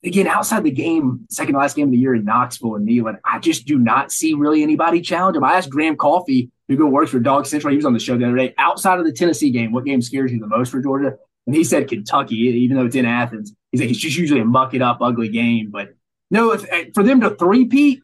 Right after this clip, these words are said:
I mean, I think the first twelve games are gonna win. Who knows who they play in Atlanta for the S E C championship? So I'm not ready to predict that. Well, let's just say they win that. I mean, they were, Georgia fans may get, uh, a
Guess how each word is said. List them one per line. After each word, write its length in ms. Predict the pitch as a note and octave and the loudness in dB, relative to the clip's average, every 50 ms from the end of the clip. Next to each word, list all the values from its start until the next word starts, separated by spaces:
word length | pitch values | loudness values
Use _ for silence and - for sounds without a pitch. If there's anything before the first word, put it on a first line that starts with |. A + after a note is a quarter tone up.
| _ _ _ _ _ _ _ _ _ _ _ _ _ _ _ _ - | _ _ _ _ _ _ _ _ _ _ _ _ _ _ _ _ 0
I 20 | |
mean, 120 | F3+ G3+ G3+ | 0 2 2
I 60 | G#3+ | 2
think 160 | B3 B3 A#3+ - | 0 -2 -4 -2
the 40 | |
first 260 | - G3+ G3 F#3+ - - | 0 0 0 0 0 2
twelve 260 | F#3+ G3 G3 F#3 E3 | 2 2 4 4 2
games 280 | E3+ D#3+ D#3 D3 C3+ C3+ | 2 2 2 0 -2 -2
are 40 | C3+ | -2
gonna 140 | C3 C3+ B2+ | 0 0 0
win. 400 | B2 B2+ B2+ C3 B2+ B2+ B2 - _ _ _ - | 0 2 2 2 0 0 -2 -4 _ _ _ 2
Who 120 | F#3+ G3+ | 2 4
knows 280 | G3 F#3 F3+ E3+ C#3+ - | 4 6 4 4 2 2
who 80 | C3 | 0
they 120 | A#2+ A#2 A2+ | -2 -2 -2
play 220 | - B2 A#2 A2 | -4 -4 -4 -4
in 80 | G#2+ G#2 | -4 -8
Atlanta 400 | G2 F#2+ A2 A#2 A#2 G#2+ G2 G2 | -10 -8 -4 -4 -4 -4 -4 -8
for 80 | - | -8
the 100 | - A#2 | -6 -6
S 120 | A2+ A2+ - | -6 -6 -8
E 140 | - - A2+ | -10 -12 -10
C 20 | |
championship? 460 | G2+ A2+ A#2+ A2+ G#2+ G#2 G#2+ A#2 - - | -6 -4 -4 -4 -4 -6 -10 -10 -8 -4
So 80 | C3 | 0
I'm 60 | A#2+ C3 | 2 2
not 120 | C#3 C3+ | 2 2
ready 160 | C3 C3+ C3 | 2 0 -2
to 60 | B2 B2 | -2 -2
predict 220 | B2 B2 A#2+ C3 | -4 -4 -2 -2
that. 180 | C#3 C#3+ C3+ - _ _ - | -2 -4 -4 -6 _ _ -2
Well, 200 | - A#3+ A#3 - _ _ _ - | 0 0 0 -2 _ _ _ -4
let's 240 | C4+ C4 C4 B3+ - | -2 0 0 0 0
just 140 | C#4 A#3 | 0 0
say 100 | - B3+ | 2 2
they 140 | A#3+ G#3+ F3 | 2 2 2
win 140 | F#3 A3+ G3+ | 2 2 2
that. 160 | D3+ B2 A#2 | 0 -2 -4
I 40 | - _ _ _ _ - | -8 _ _ _ _ -4
mean, 120 | G#3 G3+ F3+ | -2 0 2
they 100 | A3+ C4 | 2 4
were, 220 | D4+ D4 A#3 - - - _ _ _ _ _ _ - C3 | 4 2 2 -2 -6 -12 _ _ _ _ _ _ -4 0
Georgia 200 | D#3+ E3+ F3 - | 2 2 2 2
fans 220 | F#3 E3+ E3 C#3 | 2 0 0 0
may 160 | D3+ D3+ D3+ | 0 0 2
get, 180 | C#3+ D3+ C#3 C3 - _ _ _ _ _ - - | 2 2 0 0 -4 _ _ _ _ _ -4 -2
uh, 40 | C3+ B2+ A#2+ A#2 A2+ A2 G#2+ | 0 2 2 2 2 0 0
a 0 | G2+ | -2